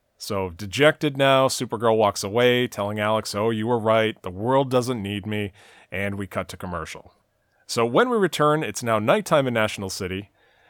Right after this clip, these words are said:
Kara sits alone in the dark in her apartment. You know, she's kind of at her lowest point here.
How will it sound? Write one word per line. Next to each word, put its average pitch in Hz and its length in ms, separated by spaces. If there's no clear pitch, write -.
Kara 139 280
sits - 260
alone 127 360
in 120 60
the 110 60
dark 110 380
in 95 80
her 90 100
apartment. 147 760
You 92 100
know, 87 60
she's 117 200
kind 151 180
of 117 100
at 113 100
her 101 120
lowest 107 440
point 117 280
here. 90 320